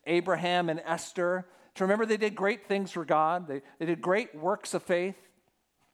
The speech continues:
But somehow in the distance from having read them in a while, I forget a lot of the, the shortcomings they have. The times where they were manipulative or gossips.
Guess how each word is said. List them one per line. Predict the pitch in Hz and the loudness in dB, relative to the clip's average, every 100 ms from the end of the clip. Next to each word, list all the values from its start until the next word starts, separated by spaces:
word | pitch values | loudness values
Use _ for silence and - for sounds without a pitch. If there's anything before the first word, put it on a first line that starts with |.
| _ _ _ _ _ _ - | _ _ _ _ _ _ -2
But | 208 | -2
somehow | - 277 226 226 240 247 | 2 0 0 2 2 2
in | 220 214 208 208 196 - _ | 2 0 0 -4 -8 -12 _
the | - | -4
distance | 165 269 - 233 202 | 0 0 0 -6 -6
from | - 185 | -4 0
having | 185 196 170 | 2 0 0
read | 180 233 220 | 0 0 0
them | 220 208 | -2 -2
in | 202 202 196 | -6 -6 -4
a | 190 | 0
while, | 175 196 220 | 2 4 4
I | 214 185 | 2 -2
forget | - 208 285 | -4 -2 2
a | 247 | 4
lot | 190 226 | 4 2
of | 240 190 170 180 | -2 -8 -12 -6
the, | 175 | -6
the | |
shortcomings | 165 214 262 - 147 110 95 - | -6 -2 -2 -2 -6 -6 -12 -10
they | 98 | -10
have. | 101 90 - _ _ _ _ _ _ - | -10 -14 -16 _ _ _ _ _ _ -10
The | 151 | -2
times | 208 214 214 196 175 | 2 2 2 -4 -2
where | 185 190 185 185 - _ | 2 4 2 0 -6 _
they | 175 | -2
were | 175 185 | 0 0
manipulative | 170 170 202 - 151 110 78 _ - _ _ _ | 2 0 0 -2 -8 -8 -14 _ -20 _ _ _
or | - | -10
gossips. | 127 165 220 - - - - - - | -2 2 2 -2 -16 -18 -20 -20 -20